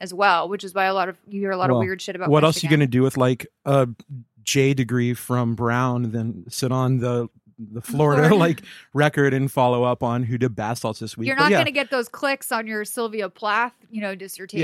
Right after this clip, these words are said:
Speaker 2: Yeah, no one cares about, like, your feelings for David Foster Wallace. They
Speaker 1: No one
Speaker 2: wanna know
Speaker 1: cares.
Speaker 2: how many crocodiles ate meth heads.
Speaker 1: You know, your Tumblr might care, but
Speaker 2: Well,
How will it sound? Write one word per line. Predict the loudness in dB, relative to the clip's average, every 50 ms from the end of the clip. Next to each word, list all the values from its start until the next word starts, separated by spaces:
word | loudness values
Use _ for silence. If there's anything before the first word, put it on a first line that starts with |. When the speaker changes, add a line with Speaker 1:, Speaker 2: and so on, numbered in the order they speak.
| -2 -2 -2
Speaker 2:
Yeah, | -4 -6 -2 2 4
no | 6 6 6
one | 6 4 4 2
cares | 0 -2 0 0 0 0 0
about, | 0 -2 -2 -4 -4 -6 -8 -10 -12
like, | -14 -16 -10 -8
your | -6 -6
feelings | -6 -4 -4 -4 -4 -4 -6 -8
for | -10 -10 -8 -6 -6 -6
David | -4 -4 -4 -4 -4
Foster | -4 -6 -6 -6 -6 -6 -6
Wallace. | -4 -4 -4 -6 -8 -10 -12 -8 -4
They | -2 0
Speaker 1:
No | 2 2 4
one | 4 4 2 2
Speaker 2:
wanna | 0
know | 0 2 2 2 2 2 0 0 -2
Speaker 1:
cares. | -2 0
Speaker 2:
how | 2 2 2
many | 2 0 0 0 0 -2 -2 -2
crocodiles | -4 -2 -2 -2 0 0 -2 -2 -2 -2 -4 -4 -6 -6 -8 -10 -12 _
ate | -8 -6 -6 -6 -8 -10
meth | -10 -10 -10 -10 -12
heads. | -16 -18 -20 _ _
Speaker 1:
You | -12 -8 -4
know, | -2 2 2 2 2 0 -4
your | -8 -8 -6 -6 -6
Tumblr | -8 -12 -14 -10 -6 -4 -4 -4 -4 -4
might | -8 -10 -12 -14
care, | -12 -10 -10 -8 -8 -10 -12 -16 -12 _
but | -4 -2 -2 -2 -4 -8 -12 _ _ _ _ _
Speaker 2:
Well, | 2 4 4 4